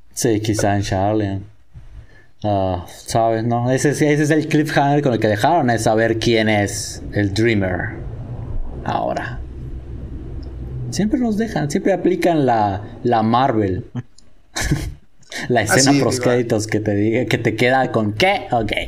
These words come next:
Speaker 2: No, pero esa, esa no es entonces la escena post créditos. La escena post créditos viene después de los créditos. <laughs>
Speaker 1: Ah, bueno, también, sí.
Speaker 2: <laughs>
Speaker 1: Pero también funciona como eso, pues, ese
Speaker 2: Sí.
Speaker 1: cliffhanger que te, te tiran con un término nuevo, como cuando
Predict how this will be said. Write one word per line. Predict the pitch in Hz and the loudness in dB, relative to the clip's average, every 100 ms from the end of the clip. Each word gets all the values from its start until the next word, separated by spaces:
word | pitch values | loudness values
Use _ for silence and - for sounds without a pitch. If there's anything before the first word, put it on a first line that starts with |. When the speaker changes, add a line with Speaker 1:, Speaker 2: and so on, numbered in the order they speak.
| - | -6
Speaker 2:
No, | 156 165 180 202 | 0 2 4 2
pero | 302 | 2
esa, | 196 262 180 | 2 2 4
esa | 208 | 2
no | 226 | 2
es | 185 165 | 2 0
entonces | 151 147 | 0 0
la | 139 | 0
escena | 127 143 127 | 2 0 0
post | 117 - | -4 -4
créditos. | 165 175 139 - - | -2 -2 -4 -12 -8
La | 117 | -4
escena | 156 214 | -2 -2
post | 175 147 | -2 -2
créditos | 180 214 | -2 -2
viene | 160 147 147 | 0 0 0
después | 147 139 127 135 131 | -2 -4 -4 -4 -4
de | |
los | 127 - | -6 -4
créditos. | 180 170 135 117 - - - - | -2 0 -2 -2 -4 -8 -8 -2
<laughs> | - - 160 - - - 262 | 0 0 -4 -2 -6 0 2
Speaker 1:
Ah, | 254 | 4
bueno, | 220 196 170 | 4 2 2
también, | 131 110 104 101 95 | 2 2 2 0 0
sí. | - - 208 147 | -2 0 0 0
Speaker 2:
<laughs> | - 147 | -6 -2
Speaker 1:
Pero | 220 233 | 0 2
también | 220 202 233 220 | 2 2 2 2
funciona | 208 196 185 196 175 | 0 2 2 2 2
como | 131 117 | 2 2
eso, | 170 156 104 | 2 2 0
pues, | 95 107 | 2 2
ese | 123 131 147 | 2 2 2
Speaker 2:
Sí. | |
Speaker 1:
cliffhanger | 127 120 127 123 120 113 107 | 2 0 0 2 2 0 0
que | 107 | 0
te, | 107 101 | 0 0
te | 101 110 | 0 -2
tiran | 107 127 147 156 | 2 2 2 2
con | 143 135 | 2 4
un | 143 147 | 2 4
término | 147 147 156 156 151 | 2 4 4 2 2
nuevo, | 147 143 135 147 147 - - - | 4 4 2 0 -2 -2 -2 0
como | 131 113 104 | 0 2 2
cuando | 123 110 107 101 | 2 4 2 2